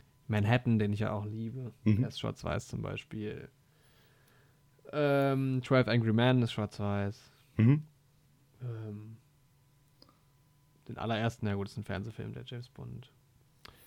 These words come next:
Speaker 1: Ja. Okay, Frage vier.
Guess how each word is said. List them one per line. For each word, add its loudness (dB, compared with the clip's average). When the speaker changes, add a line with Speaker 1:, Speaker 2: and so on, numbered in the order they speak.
Speaker 1:
Ja. -8
Okay, 4
Frage -2
vier. -2